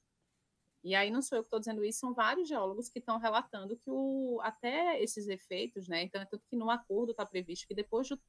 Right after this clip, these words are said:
do fechamento das minas, as minas vão ficar em observação por dez anos, porque até esse fechamento a gente não sabe se a forma com que a Braskem tá fechando as minas,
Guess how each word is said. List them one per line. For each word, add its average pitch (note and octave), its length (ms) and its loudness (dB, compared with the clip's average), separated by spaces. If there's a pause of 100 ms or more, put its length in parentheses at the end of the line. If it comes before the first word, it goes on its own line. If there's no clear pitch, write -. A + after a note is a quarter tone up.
do G#3+ 260 0
fechamento A#3+ 560 0
das A#3 240 0
minas, F3 560 -6 (460)
as F#3+ 320 8
minas G#3 220 -2
vão A3 100 2
ficar - 180 0
em A3 60 2
observação G#3 500 0
por G#3 160 -6
dez A#3+ 300 4
anos, D#3 360 -2
porque G3 220 -2
até A#3+ 380 4
esse D4+ 180 -4
fechamento A3+ 480 -2
a A#3+ 60 0
gente B3 180 -4
não B3 180 0
sabe B3+ 560 2
se C4+ 680 2
a A#3 160 2
forma C#4 320 4
com C#4 100 2
que C4 80 -8
a A#3+ 60 2
Braskem G#3+ 320 -2
tá F#3+ 100 -10
fechando G3+ 340 -6
as G#3+ 140 -2
minas, A3+ 500 -4